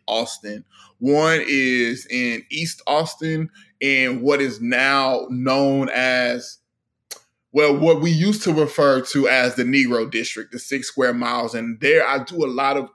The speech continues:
talking about what created the Negro District in nineteen twenty-eight,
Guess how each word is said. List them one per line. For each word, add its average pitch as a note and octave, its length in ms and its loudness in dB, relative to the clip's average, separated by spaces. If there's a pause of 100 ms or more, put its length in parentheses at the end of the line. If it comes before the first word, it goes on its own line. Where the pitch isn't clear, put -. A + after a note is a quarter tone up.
talking C3+ 500 -4
about B2 420 -6 (420)
what E3+ 240 4
created D3+ 520 0
the D3 80 -6
Negro D3 400 -2
District C#3 380 -4
in C3 100 -6
nineteen C3+ 420 -6
twenty-eight, C3 800 -4